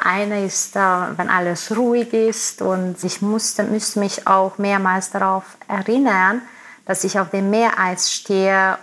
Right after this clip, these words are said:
mit viertausendzweihundert Meter Ozean unter meiner Füße.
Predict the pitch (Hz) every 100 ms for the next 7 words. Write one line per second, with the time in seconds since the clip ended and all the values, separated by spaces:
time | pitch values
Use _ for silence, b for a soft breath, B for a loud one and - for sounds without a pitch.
0 | - 196 - - - - - 233 226 220
1 | 190 202 196 - 190 190 185 185 202 190
2 | 190 190 - 220 220 - 185 170 165 180
3 | 170 170 170 - 180 165 - 190